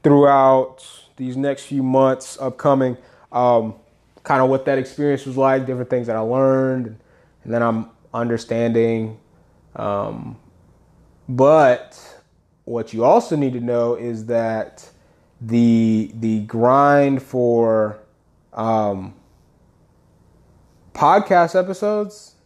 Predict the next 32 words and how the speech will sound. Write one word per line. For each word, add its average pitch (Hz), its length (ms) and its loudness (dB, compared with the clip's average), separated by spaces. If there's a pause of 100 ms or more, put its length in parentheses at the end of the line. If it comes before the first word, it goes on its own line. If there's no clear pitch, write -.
(100)
is 113 140 -12
about 123 300 0
to 117 100 -14
pick 131 260 -4
up. 117 420 -2 (640)
Um, 104 600 -8 (300)
and 117 180 -2
I 117 100 2
can 120 180 -6
tell 160 320 4
you 180 380 -2
that 127 840 -2
you're 120 340 -6
gonna 139 420 0
wanna 175 260 2
stay 185 280 0
tuned 135 580 -2 (540)
because 113 360 -4
I've 120 160 4
got 127 260 2
some 120 400 -6
really 143 600 2
cool 135 380 -2
stuff, 123 680 0 (540)
um, 107 340 -8
that's 110 200 -2
gonna 117 220 0
start 117 300 0
coming 117 240 -2
down 110 160 -2
the 110 80 -6
pipes. 113 600 -6